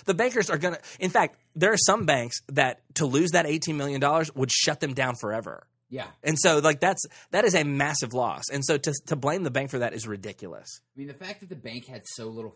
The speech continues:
Speaker 2: faith that he was going to pay that loan that they just wrote it off. They, they just said, "Look, we'll take a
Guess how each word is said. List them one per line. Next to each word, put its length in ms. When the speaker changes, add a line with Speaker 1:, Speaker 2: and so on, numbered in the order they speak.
Speaker 2:
faith 300
that 120
he 100
was 120
going 300
to 40
pay 140
that 220
loan 300
that 140
they 120
just 240
wrote 220
it 80
off. 360
They, 180
they 120
just 240
said, 440
"Look, 200
we'll 120
take 260
a 60